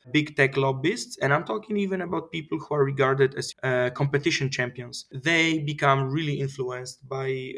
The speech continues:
by who they let in through the doors to, to comment their versions. So, um, definitely, I mean, it's still ok-, the proposal is still okay, but it is a little bit of disappointment. And, uh, we, I would say that we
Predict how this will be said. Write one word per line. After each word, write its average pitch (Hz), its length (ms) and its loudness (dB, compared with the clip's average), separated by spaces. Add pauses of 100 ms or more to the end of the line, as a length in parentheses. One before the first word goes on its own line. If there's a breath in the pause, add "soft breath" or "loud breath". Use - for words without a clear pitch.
by 135 160 -2
who 147 220 -6
they 151 160 0
let 139 240 2
in 131 280 -2 (280)
through 139 180 -4
the 139 100 2
doors 127 420 2
to, 127 600 -4 (240)
to 151 80 -4
comment 156 580 0
their 139 180 2
versions. 147 580 0 (220)
So, 135 460 0
um, 127 920 0 (420)
definitely, 196 720 0 (200 loud breath)
I 185 60 -2
mean, 196 220 6
it's 190 220 0
still 214 240 4
ok-, 190 300 2
the 180 180 2
proposal 196 560 0
is 185 100 0
still - 300 -2
okay, 180 680 0
but 165 280 4
it 175 100 4
is 165 200 0
a - 60 0
little 143 220 0
bit 139 220 -2
of 135 100 -2
disappointment. 143 840 0
And, 139 440 -2
uh, 131 280 -6
we, 139 440 -6
I 143 100 -2
would 139 160 -6
say 143 180 2
that 135 200 0
we 139 320 -4